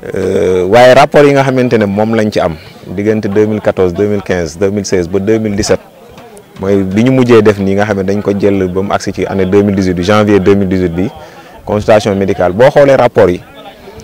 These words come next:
euh, population bi wuy si ci, ci, ci, ci ñëw ci consultation médicale yi, boo koy seet, mën nga ne sax daanaka population Mbarasaan représenté wu ci deux pour cent wala cinq pour cent, matu ko. Kon quatre-vingt-quinze pour cent yeneen yëpp ci village environnant yi lañ jógee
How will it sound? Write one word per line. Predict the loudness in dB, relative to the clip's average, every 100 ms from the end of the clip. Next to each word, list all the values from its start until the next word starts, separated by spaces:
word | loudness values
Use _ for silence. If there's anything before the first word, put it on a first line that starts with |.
| -20 -20 -18 -16 -10
euh, | -10 -4
population | 0 4 4 4 2 2
bi | 4
wuy | 6 6
si | 4 -2 -12 -18 -10
ci, | -6 -6
ci, | -4 -4 -4
ci, | -4 -4 -4
ci | -4
ñëw | 0 0
ci | -2 -2
consultation | -2 -2 0 0 0 -2
médicale | -2 -2 -2 -2
yi, |
boo | 2 4
koy | 4
seet, | 2 0 -2 -20 -20 -20 -20 -20 -4
mën | 0 2
nga | 2
ne |
sax | 2 0
daanaka | 2 2 2 2 0 -4 -6
population | -4 0 2 2 2
Mbarasaan | 2 2 2 0
représenté | 0 2 0 0 0
wu | -2
ci | -2
deux | -2 -2
pour | -4
cent | -2 -2
wala | 0 -2 -4 -8 -6
cinq | -6 -6
pour | -8 -8
cent, | -10 -12 -20 -8
matu | -6 -6
ko. | -10 -16 -20 -20 -20 -20 -20 -4
Kon | -4 0
quatre-vingt-quinze | -2 2 0 2 0 0
pour | -2 -4
cent | -2
yeneen | 0 0 0 -2
yëpp | 2 2 2
ci | -4 -8
village | 0 4 4 2
environnant | -2 0 -2 -2
yi | -4
lañ | -4 -4
jógee | -6 -8